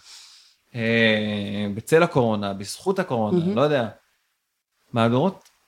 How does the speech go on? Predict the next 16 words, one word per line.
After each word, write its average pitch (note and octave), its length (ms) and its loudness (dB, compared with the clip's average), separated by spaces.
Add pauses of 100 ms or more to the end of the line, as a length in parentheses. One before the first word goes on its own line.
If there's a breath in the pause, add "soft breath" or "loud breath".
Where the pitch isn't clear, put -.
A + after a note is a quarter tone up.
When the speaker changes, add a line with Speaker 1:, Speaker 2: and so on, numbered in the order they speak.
(160)
Speaker 1:
החדשות, A#2+ 640 0
המהדורה A2+ 360 2
המרכזית B2+ 360 0
Speaker 2:
כן. F3 180 2
Speaker 1:
בשמונה B2 280 -2
בערב, C#3 440 -2 (360)
נמשכת C#3 420 -4
שעתיים. G2+ 560 -2
Speaker 2:
וואי, F3 120 -6
Speaker 1:
שבוע D#3 180 2
Speaker 2:
זה F3 60 0
Speaker 1:
שעבר, B2+ 380 -2
היו F#3 100 0
Speaker 2:
מזעזע. F3 440 2
Speaker 1:
באמצע F3+ 220 2
שבוע. E3 400 -2